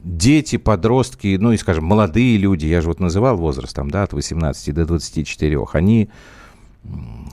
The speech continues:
как бы это сказать, готовы принять подобную а-, аргументацию. Вот, к сожалению.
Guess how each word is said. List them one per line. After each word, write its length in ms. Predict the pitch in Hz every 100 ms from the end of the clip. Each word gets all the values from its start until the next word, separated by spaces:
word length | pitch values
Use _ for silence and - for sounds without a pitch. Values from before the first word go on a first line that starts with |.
| -
как 160 | 78
бы 140 | 82 82
это 80 |
сказать, 360 | - 90 82 69
готовы 540 | - 87 120 - 156 123
принять 580 | - 120 131 117 82 -
подобную 540 | 78 87 82 78 76
а-, 120 | 78 64 80
аргументацию. 880 | 80 90 95 95 69 - - -
Вот, 180 | 64 85 - - - - - -
к 80 | -
сожалению. 760 | - 110 135 131 82 69 58